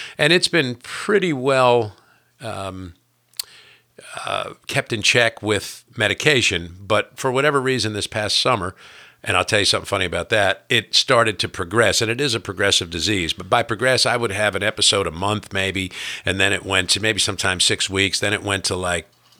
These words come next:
once a week, twice a week. And by the middle of August, maybe September first, it was, like,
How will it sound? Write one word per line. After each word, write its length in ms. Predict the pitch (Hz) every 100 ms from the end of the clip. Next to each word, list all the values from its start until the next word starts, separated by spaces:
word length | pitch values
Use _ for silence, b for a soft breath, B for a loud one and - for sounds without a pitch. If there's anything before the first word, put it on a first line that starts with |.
| _ 127
once 220 | 131 120
a 40 |
week, 220 | 123 123 -
twice 300 | 143 135 135
a 40 |
week. 360 | 127 127 123 110
And 120 | 98
by 200 | 101 107
the 80 | 104
middle 360 | 143 220 180
of 120 | 87
August, 640 | 101 131 131 85 - - - B B B
maybe 300 | 107 110 101
September 500 | - - - 113 104
first, 480 | 87 - 120 117 -
it 140 | 92
was, 160 | 95 82
like, 260 | 92 87